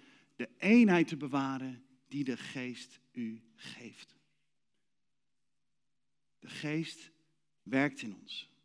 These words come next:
Pinksteren is een feest van samen. Er gebeurde iets op die dag, op die Pinksterdag. De geest bewoog krachtig en bond mensen samen. We zien een prachtig beeld van de nieuwe gelovigen.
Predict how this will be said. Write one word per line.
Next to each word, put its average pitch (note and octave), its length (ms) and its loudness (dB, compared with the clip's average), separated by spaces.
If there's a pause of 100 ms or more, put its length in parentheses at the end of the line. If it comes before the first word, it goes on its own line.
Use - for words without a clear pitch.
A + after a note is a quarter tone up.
(300)
Pinksteren E3 600 6 (340)
is D#3+ 160 4
een C#3 100 2
feest D#3+ 500 4
van - 220 -8
samen. D#3 540 2 (440)
Er D3+ 80 -8
gebeurde G#3+ 600 12
iets - 340 0
op - 180 0
die C#3+ 120 8
dag, - 420 0 (760)
op G3 200 2
die F3 100 2
Pinksterdag. - 760 4 (760)
De - 100 -14
geest G#3 420 6
bewoog F3 420 6
krachtig F3 540 0 (300)
en D#3+ 300 -2
bond E3 380 2 (160)
mensen D3+ 540 -2
samen. C3+ 640 -4 (840)
We C3 140 -6
zien E3 300 4
een C#3+ 160 -4
prachtig E3+ 480 -2
beeld D#3+ 340 10
van D3 140 -2
de C#3 80 2
nieuwe D#3+ 300 6
gelovigen. A#2+ 680 -8